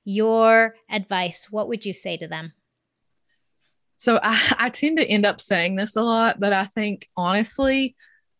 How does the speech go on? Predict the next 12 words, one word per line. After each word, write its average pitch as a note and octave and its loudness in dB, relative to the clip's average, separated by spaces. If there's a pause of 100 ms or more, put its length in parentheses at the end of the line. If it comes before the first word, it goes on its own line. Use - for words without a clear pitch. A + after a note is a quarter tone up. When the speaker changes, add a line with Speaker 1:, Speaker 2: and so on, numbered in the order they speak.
(160)
Speaker 2:
the G#3 2
world G#3+ 2
needs C4+ 4
what G3+ 0
you F#3+ 0
have. - -2
So G3+ -2
if G3+ -4
you're B3+ 2
not C#4 2
putting G#3 0
something G3 -2